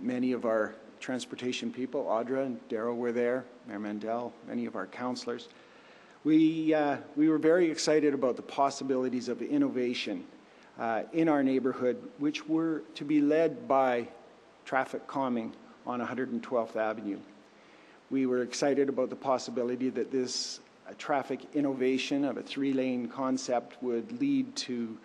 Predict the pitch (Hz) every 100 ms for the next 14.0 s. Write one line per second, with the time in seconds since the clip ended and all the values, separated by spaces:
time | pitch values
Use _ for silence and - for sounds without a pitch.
0 | - - - 101 107 104 92 - 101 107
1 | 104 98 - - 139 139 139 131 127 123
2 | 127 123 107 120 123 - 127 104 117 135
3 | 127 127 - 120 123 131 123 131 110 107
4 | 95 - - 123 117 - - 113 110 104
5 | 107 104 - - 104 110 104 95 - -
6 | - - - - - - - - - -
7 | - - - - - - - - 180 185
8 | 190 208 214 208 - 139 139 135 127 110
9 | 143 135 - 156 160 175 180 165 131 120
10 | 120 113 110 107 - 117 123 123 123 131
11 | - - - 135 135 131 - - 135 117
12 | - 123 107 - 82 - - - - -
13 | 113 107 127 120 - 127 123 123 117